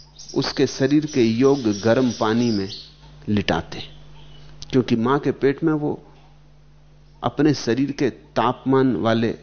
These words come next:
गर्म पानी में ही तैरता है। उसे गर्म पानी में लिटाते ताकि बाहर आके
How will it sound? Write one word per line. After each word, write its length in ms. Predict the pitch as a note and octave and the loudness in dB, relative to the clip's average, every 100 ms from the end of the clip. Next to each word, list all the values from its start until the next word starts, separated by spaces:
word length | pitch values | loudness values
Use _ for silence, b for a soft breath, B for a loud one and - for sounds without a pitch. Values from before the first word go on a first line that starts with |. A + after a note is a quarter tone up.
| A#2+ | -6
गर्म 340 | G#2+ A2 A2+ | 0 2 2
पानी 360 | G2+ F#2+ A2+ A#2+ | 0 0 2 4
में 140 | A#2 A2+ | 4 4
ही 140 | C3 - | 2 2
तैरता 380 | G2+ F2+ F#2 D#2+ | 0 0 -2 -6
है। 240 | - - - - - - - - - - - - - - - | -6 -14 -20 -20 -20 -20 -20 -20 -20 -20 -20 -20 -20 -16 -6
उसे 260 | A#2+ B2 A2 | -2 -2 -2
गर्म 280 | G2+ A2+ | -2 -2
पानी 300 | G#2+ F#2+ G#2 | -2 -2 0
में 140 | G#2 F2+ | 0 0
लिटाते 500 | F2 - - - - - - - b b b b - - - - | -4 -6 -10 -14 -20 -20 -20 -20 b b b b -20 -20 -8 -2
ताकि 260 | E3+ E3+ C3+ | 0 0 0
बाहर 380 | G2+ B2 C3+ | 0 0 -2
आके 380 | - A#2 C3+ A#2+ | -2 -2 0 0